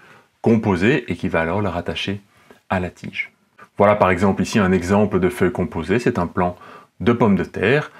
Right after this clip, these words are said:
Chez la patate, vous voyez ici à chaque fois ces différentes folioles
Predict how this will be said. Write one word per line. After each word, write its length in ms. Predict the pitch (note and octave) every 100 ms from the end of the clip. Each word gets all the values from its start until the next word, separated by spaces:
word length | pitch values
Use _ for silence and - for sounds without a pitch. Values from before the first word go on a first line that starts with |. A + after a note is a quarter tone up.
| - _
Chez 180 | - A#2+
la 120 | G#2
patate, 560 | E2 - G2 B2 - - - -
vous 60 | F#2+
voyez 220 | F#2 F2+
ici 240 | D#2+ A#2+
à 40 | A2
chaque 200 | E2+ -
fois 280 | - E2 - - _
ces 220 | - -
différentes 720 | G#2+ G#2 G2+ F#2+ F#2 - - _ _ _ _ _ _ _ _
folioles 720 | - - - F2+ F#2 F#2